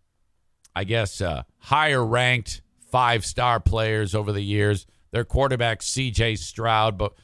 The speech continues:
a lot of people say he's gonna be the number one pick in the draft. And I, I mean, I don't know. I don't follow this shit enough to know what the fuck is going on. But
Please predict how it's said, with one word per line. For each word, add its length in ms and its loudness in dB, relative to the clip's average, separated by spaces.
a 180 0
lot 240 0
of 80 -2
people 220 0
say 300 0
he's 100 0
gonna 160 -2
be 80 0
the 100 0
number 400 2
one 320 2
pick 400 -2
in 80 0
the 80 -2
draft. 540 0
And 100 -12
I, 160 -2
I 80 -2
mean, 160 -2
I 120 4
don't 160 2
know. 460 2
I 80 2
don't 220 0
follow 300 4
this 100 2
shit 280 -2
enough 280 0
to 80 -4
know 160 2
what 140 0
the 80 -4
fuck 260 0
is 100 -4
going 280 2
on. 200 2
But 300 0